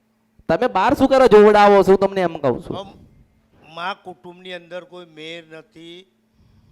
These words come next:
Speaker 2: નથી કોઈ ભુવામાં, નથી દમ, કશું જ નથી. હવે અમે જઈએ તો ક્યાં? પછી છેલ્લા અમારે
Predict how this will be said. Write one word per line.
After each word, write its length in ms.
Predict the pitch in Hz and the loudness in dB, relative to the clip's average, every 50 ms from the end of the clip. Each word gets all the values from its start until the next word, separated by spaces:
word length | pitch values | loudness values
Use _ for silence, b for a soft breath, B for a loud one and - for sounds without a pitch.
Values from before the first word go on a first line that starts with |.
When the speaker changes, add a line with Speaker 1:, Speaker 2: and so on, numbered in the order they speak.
| _ _ | _ _
Speaker 2:
નથી 300 | 131 165 - _ 185 175 | -20 -20 -20 _ -20 -20
કોઈ 160 | _ 175 175 | _ -20 -20
ભુવામાં, 640 | 170 _ 143 151 156 165 170 165 165 165 170 170 | -20 _ -20 -16 -14 -12 -12 -12 -12 -16 -18 -18
નથી 340 | 165 165 160 151 _ _ 165 | -18 -20 -20 -20 _ _ -20
દમ, 360 | 151 151 156 160 160 160 156 147 _ _ _ _ _ _ _ _ _ _ _ _ _ _ _ _ _ | _ -16 -16 -16 -16 -18 -20 _ _ _ _ _ _ _ _ _ _ _ _ _ _ _ _ _ _
કશું 340 | 180 170 165 _ _ 180 170 _ _ | -20 -20 -20 _ _ -20 _ _ _
જ 40 | 175 | -20
નથી. 240 | 170 165 160 165 | -20 -20 _ -20
હવે 200 | 165 160 165 180 | -20 -18 -18 -18
અમે 200 | 180 170 170 175 | -20 -20 -20 -20
જઈએ 380 | 175 _ 160 151 147 147 165 175 | -20 _ -20 -20 -20 -20 -20 -20
તો 140 | - 190 175 | -20 -20 -20
ક્યાં? 340 | _ _ 185 175 139 113 _ _ _ _ _ _ _ | _ _ -20 -20 -20 -20 _ _ _ _ _ _ _
પછી 200 | 165 165 160 170 | -20 -20 -20 -20
છેલ્લા 400 | 165 _ 151 160 156 156 170 170 | _ _ -20 -20 -18 -16 -16 -16
અમારે 240 | 160 156 156 160 156 | -16 -16 -20 -20 -20